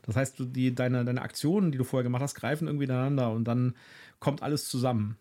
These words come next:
Und das habe ich halt hier halt nicht. Und das fehlt mir einfach bei dem Spiel. Das ist ein, also meiner Meinung nach ist das ein, ist das ein Wargame, ja. Und, äh, das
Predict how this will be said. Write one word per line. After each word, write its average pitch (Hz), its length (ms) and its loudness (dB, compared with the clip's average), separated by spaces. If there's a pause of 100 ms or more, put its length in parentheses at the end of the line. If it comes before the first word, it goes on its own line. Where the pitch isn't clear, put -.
(100)
Und 117 100 -2
das 139 160 0
habe 170 100 -2
ich - 100 -4
halt 143 120 -2
hier 151 140 -2
halt 135 140 0
nicht. - 200 -2
Und 113 160 0
das 127 140 -2
fehlt - 240 -2
mir 110 100 0
einfach 107 280 -4
bei 117 80 -6
dem 110 120 0
Spiel. 104 300 -8 (420)
Das 104 140 -2
ist 160 180 0
ein, 156 220 0
also 113 180 0
meiner 123 160 4
Meinung 202 140 2
nach 170 80 0
ist - 100 -4
das 160 100 -2
ein, 143 200 0
ist - 140 -8
das 127 120 0
ein 120 100 4
Wargame, 113 460 2 (420)
ja. 120 220 -2 (560)
Und, 123 540 -2
äh, - 220 -6
das - 540 -6